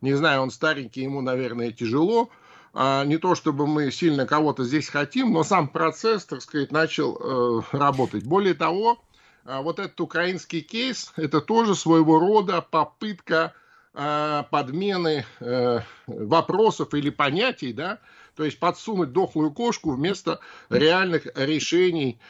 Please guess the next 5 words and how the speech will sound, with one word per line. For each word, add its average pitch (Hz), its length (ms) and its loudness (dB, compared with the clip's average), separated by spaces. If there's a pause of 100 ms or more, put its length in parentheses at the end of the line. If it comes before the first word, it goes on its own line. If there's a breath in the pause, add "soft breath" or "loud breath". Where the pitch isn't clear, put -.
(160 soft breath)
э, 127 440 0
тех 160 300 2
вопросов, 143 680 0
которые 147 480 -2
поставлены, 135 960 -2